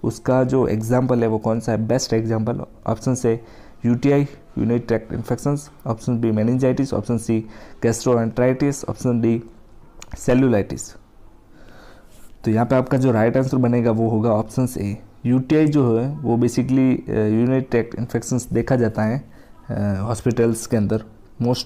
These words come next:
common infections बोल सकते हैं। Then इसके साथ में एक और इन्फेक्शन होता है, वो होता है आरटीआई, respiratory tract infection भी देखने को मिलता है। तो दोनों आपको याद रखने हैं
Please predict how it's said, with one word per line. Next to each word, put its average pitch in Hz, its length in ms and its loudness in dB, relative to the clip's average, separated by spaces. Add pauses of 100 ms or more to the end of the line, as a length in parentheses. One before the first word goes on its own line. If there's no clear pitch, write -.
(120)
common 131 360 0
infections 117 560 -4
बोल 110 160 2
सकते 107 300 -2
हैं। 107 120 -2 (520)
Then 131 220 4
इसके - 340 -2
साथ 120 320 0
में 127 100 0
एक 123 100 -4
और 135 160 2
इन्फेक्शन 123 400 0
होता 107 200 0
है, 104 60 2
वो 110 160 0
होता 110 200 -2
है 117 240 -6
आरटीआई, 113 520 0 (340)
respiratory 135 640 -2
tract 113 260 0
infection 120 400 -2
भी 123 160 0
देखने 117 260 0
को 117 120 0
मिलता 101 300 -2
है। - 160 -12 (560)
तो - 100 -10
दोनों 123 280 2
आपको 113 260 0
याद 117 220 2
रखने 110 240 -4
हैं 120 160 -8